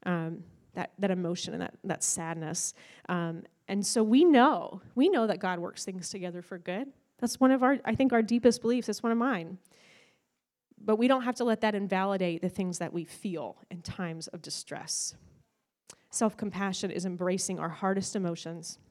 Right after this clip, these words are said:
and allowing them to be present. You might think this is tougher for men, but I really think it's more,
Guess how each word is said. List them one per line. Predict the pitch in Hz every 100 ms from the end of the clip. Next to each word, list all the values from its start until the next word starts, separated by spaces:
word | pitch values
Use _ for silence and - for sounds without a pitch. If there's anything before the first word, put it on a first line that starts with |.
| _ _ _ _ -
and | 202
allowing | 185 175 180 170
them | 165
to | 151 175
be |
present. | - - - - - _ _ _ _ _ _ - _ _
You | 220 240
might | 233 -
think | 240 226
this | 220 226
is | -
tougher | 214 208 220
for | 214 233
men, | 214 208 214 220
but |
I | 220
really | 202 214 233 226
think | - 247 240
it's | 214 -
more, | 220 214 208 220